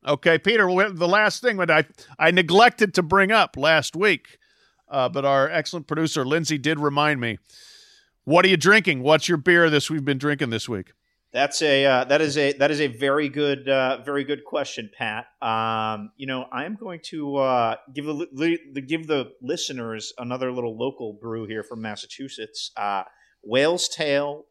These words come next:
Speaker 2: Pale Ale, not just 'cause it rhymes. Uh,
Speaker 1: <laughs>
Speaker 2: it is from the, uh,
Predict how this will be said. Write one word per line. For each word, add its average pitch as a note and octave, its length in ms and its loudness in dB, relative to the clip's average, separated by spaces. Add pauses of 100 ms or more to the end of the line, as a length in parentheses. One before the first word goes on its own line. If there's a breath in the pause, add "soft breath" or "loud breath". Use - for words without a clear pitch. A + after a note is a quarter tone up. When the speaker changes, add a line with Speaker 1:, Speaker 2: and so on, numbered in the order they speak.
(120)
Speaker 2:
Pale A#2+ 400 -8 (100)
Ale, G2+ 280 -12 (220)
not A#2 200 -6
just - 200 -12
'cause A#2 160 -8
it A#2 100 -12
rhymes. G#2+ 680 -6
Uh, A2 380 2 (220)
Speaker 1:
<laughs> - 220 -18
Speaker 2:
it B2 120 -6
is A#2+ 140 -6
from B2+ 360 -6
the, A#2+ 300 -2
uh, G#2 760 -4